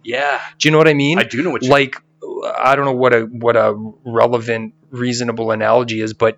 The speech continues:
Speaker 2: you know, the, the loudmouth in the room who just wants attention and is screaming and shouting and jumping around and dancing around and
Speaker 1: Trump?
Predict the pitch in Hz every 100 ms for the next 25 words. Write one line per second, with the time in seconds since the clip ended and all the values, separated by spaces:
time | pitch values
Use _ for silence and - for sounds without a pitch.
0 | - 131 123 113 117 - 127 123 117 117
1 | 117 127 127 123 123 135 143 131 120 113
2 | - 123 117 110 120 120 117 117 120 120
3 | - 117 113 117 - 123 - 117 113 107
4 | - - 123 120 113 - 127 127 117 120
5 | 117 117 120 117 113 117 117 - 117 113
6 | 123 123 107 104 - 120